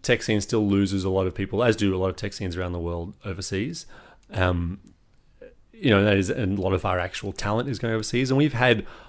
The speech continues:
a lot of, uh, political focus over the last few years around innovation. You know, we've got a Prime Minister, Malcolm Turnbull, currently who, um, has said that he really wants to put innovation,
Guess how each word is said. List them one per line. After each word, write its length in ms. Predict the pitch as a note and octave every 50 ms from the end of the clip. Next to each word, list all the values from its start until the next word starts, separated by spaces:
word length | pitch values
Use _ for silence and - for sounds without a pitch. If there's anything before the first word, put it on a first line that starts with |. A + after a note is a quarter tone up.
| - - -
a 60 | -
lot 420 | A#2 A2 A2+ A2+ A#2 A#2+ B2+ B2 -
of, 420 | A#2+ A2 G#2 G2+ G2 F#2 F2+ - - -
uh, 380 | - F#2+ F2+ F#2 F#2 F#2 F2+ G2
political 540 | - - A#2 A2 G#2+ A#2 - B2+ - - A#2
focus 480 | - - A#2 G2 G2 - G2 F2+ -
over 220 | G#2+ G2 F2 F#2 F#2
the 80 | F#2 F2
last 440 | F2 F2+ F2+ F2+ F2+ F2 - - - _ - -
few 240 | - - - G2+ F#2
years 480 | F2+ F2+ F2+ F2+ F2+ F2 F2 E2 - - - - - - -
around 220 | G2+ F#2+ F#2 F#2
innovation. 480 | F#2 F#2 F2+ E2+ F2+ F2+ - - F#2+ E2+
You 60 | E2
know, 60 | E2+
we've 160 | F2 F2 -
got 120 | - G#2+ F2+
a 100 | F2+ F#2+
Prime 400 | - - - - - F#2 F2 F2+
Minister, 480 | F2 F2+ F#2 - - F#2 F2 F#2 G2 -
Malcolm 280 | - G#2+ F#2 F#2 G#2 F#2+
Turnbull, 320 | - - G2 F#2 E2+ F2+ F#2
currently 420 | - - F#2 G2+ G#2+ G#2+ F2+ F2
who, 240 | D#2+ F2+ F2+ F2 E2 - - - - - - - - - - -
um, 280 | - F2 E2 D#2+ - - - -
has 320 | - - - G2+ G2 F#2+ -
said 260 | - - A2 G#2 G2+
that 180 | - G#2+ -
he 380 | G2+ F#2 G#2+ G2+ G2 F#2+ F2+ - - - - - _ _ _ - - _ _ -
really 340 | C3+ A#2 G#2 A2 A#2 A#2 G#2+
wants 220 | G2+ G2 F#2+ - -
to 60 | G2+
put 140 | - F#2 F2+
innovation, 440 | F2+ F2 F2 F2+ F2+ - G2+ G2+